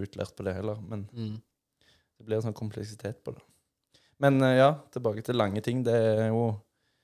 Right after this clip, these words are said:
Speaker 1: en helt annen måte å være, gjøre ting langt på enn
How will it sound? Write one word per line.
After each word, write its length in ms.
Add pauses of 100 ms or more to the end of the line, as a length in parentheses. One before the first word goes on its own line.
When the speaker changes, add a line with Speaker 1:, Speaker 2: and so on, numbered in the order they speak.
(260)
Speaker 1:
en 80
helt 260
annen 320
måte 380
å 40
være, 380
gjøre 240
ting 160
langt 260
på 180
enn 380